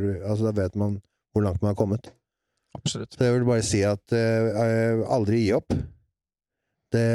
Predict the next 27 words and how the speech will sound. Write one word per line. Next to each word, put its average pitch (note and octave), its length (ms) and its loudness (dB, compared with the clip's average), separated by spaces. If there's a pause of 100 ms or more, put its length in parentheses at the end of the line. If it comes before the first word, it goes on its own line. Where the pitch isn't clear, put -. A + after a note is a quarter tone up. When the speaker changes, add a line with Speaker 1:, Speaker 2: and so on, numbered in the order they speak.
(200)
Speaker 1:
spesielt A2+ 580 0
i A2 60 -2
de A2+ 100 2
tidene F#2+ 400 0
vi F#2+ 80 2
er G#2 160 0
inne F#2+ 160 -2
i F#2+ 80 -2
nå, A2 140 0 (180)
så A#2+ 220 -2 (1400)
blir G#2+ 200 2
man A2 240 2
vel A#2+ 220 2 (340)
kanskje A2+ 320 0
litt A2+ 140 -6
kjent F#2 420 -6
med G2+ 140 0
hverandre, G#2 420 0
med, G#2+ 400 0
med G#2+ 160 -2
seg A#2 160 -2
selv D3+ 320 -2
da, C#3+ 80 -2
på A2+ 160 -2
en A2+ 80 0
annen G2 220 0
måte. F#2+ 320 -2